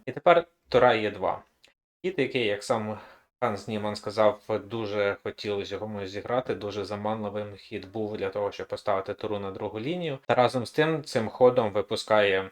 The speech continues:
можливість перемогти Німан. Замість, е, ходу тури на Е два краще було поставити іншу туру на відкриту лінію. І тепер дуже небезпечним є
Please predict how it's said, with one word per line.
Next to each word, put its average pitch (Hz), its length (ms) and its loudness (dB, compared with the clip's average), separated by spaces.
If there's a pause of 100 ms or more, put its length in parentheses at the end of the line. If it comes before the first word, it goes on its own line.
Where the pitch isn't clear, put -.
можливість 101 840 -4
перемогти 95 520 -6
Німан. 98 380 -12 (500)
Замість, 120 480 -2
е, 113 280 4
ходу 117 380 -2
тури 113 380 0
на 110 200 -2
Е 104 140 -2
два 143 320 2 (120)
краще 117 360 -2
було 110 180 -2
поставити 113 540 0
іншу 110 360 -8
туру 107 260 -2
на 104 160 -6
відкриту 104 440 -6
лінію. 131 400 -4 (420)
І - 40 -20
тепер 135 280 4
дуже 113 200 -2
небезпечним 110 720 -2
є 101 320 -4